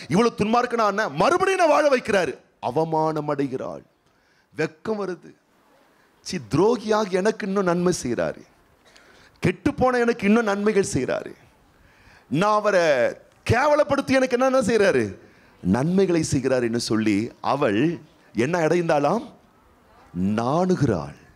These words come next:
வெட்கமடைகிறாள். ஒரு தகப்பனை,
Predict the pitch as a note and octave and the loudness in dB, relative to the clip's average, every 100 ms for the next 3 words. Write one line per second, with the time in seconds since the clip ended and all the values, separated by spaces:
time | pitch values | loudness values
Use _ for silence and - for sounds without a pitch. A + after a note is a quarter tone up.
0 | - G2 B2 - F#3+ D#3+ C3 A#2 F#2 D2 | -8 -6 -6 -6 -6 -4 -4 -4 -6 -12
1 | - _ _ _ _ _ _ _ _ _ | -18 _ _ _ _ _ _ _ _ _
2 | _ _ _ _ _ _ _ _ _ _ | _ _ _ _ _ _ _ _ _ _
3 | _ _ - G#2+ - B2+ E3 E3 D#3+ E3+ | _ _ -4 -2 -2 -2 -2 -2 0 2
4 | G3 | 0